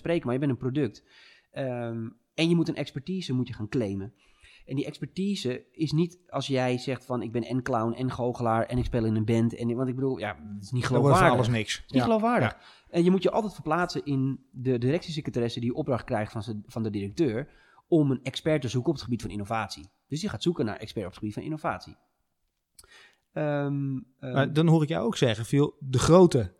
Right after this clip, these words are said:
Speaker 2: de bekende, die blijven geboekt worden. En die worden dus ook steeds groter per saldo. En dat wat daaronder zit
Speaker 1: En ik heb die onderzocht en ik heb ook gekeken, waar zit het dan in?
Speaker 2: Ja.
Speaker 1: En dat zit hem in die sprekerskompas. En ik weet niet of ze het bewust doen of onbewust,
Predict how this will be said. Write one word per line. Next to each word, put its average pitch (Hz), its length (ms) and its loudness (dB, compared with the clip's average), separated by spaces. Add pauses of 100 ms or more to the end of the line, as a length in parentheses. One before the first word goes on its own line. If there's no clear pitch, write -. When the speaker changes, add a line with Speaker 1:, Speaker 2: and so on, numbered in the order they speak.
(180)
Speaker 2:
de 127 140 -2
bekende, 120 520 4 (100)
die 117 360 0
blijven 117 300 2
geboekt 131 300 -2
worden. 185 280 0 (320)
En 131 140 2
die 131 80 4
worden 139 220 6
dus 123 160 2
ook 117 140 -2
steeds 107 220 -4
groter 143 300 0
per 156 120 -4
saldo. 160 480 2
En 139 320 2
dat 135 200 2
wat 135 180 2
daaronder 190 440 4
zit 113 400 -6
Speaker 1:
En 190 80 -8
ik 202 100 -6
heb 208 100 -2
die 196 120 0
onderzocht 190 440 -2
en 120 80 0
ik 127 60 -2
heb 147 100 -6
ook 156 120 -2
gekeken, 143 340 -4
waar 123 260 2
zit - 160 -8
het - 160 -10
dan 107 220 -6
in? 123 80 0
Speaker 2:
Ja. 113 100 4
Speaker 1:
En 143 60 4
dat 156 100 -2
zit 202 140 -4
hem 151 100 0
in 123 60 2
die 120 100 -2
sprekerskompas. 131 800 -6
En 123 80 -4
ik 147 80 -2
weet 175 100 0
niet 156 140 0
of 143 100 -4
ze 139 60 -6
het 117 100 -8
bewust 127 260 0
doen 123 140 2
of 107 120 -2
onbewust, 175 560 2